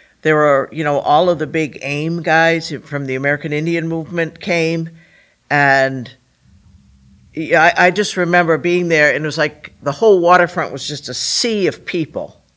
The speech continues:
you know, and, um, s-,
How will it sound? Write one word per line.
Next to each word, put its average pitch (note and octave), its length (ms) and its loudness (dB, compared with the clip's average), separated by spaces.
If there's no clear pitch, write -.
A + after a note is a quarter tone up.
you D3 140 -6
know, C3+ 320 -4
and, C#3 320 -4
um, C3 460 0
s-, - 240 -10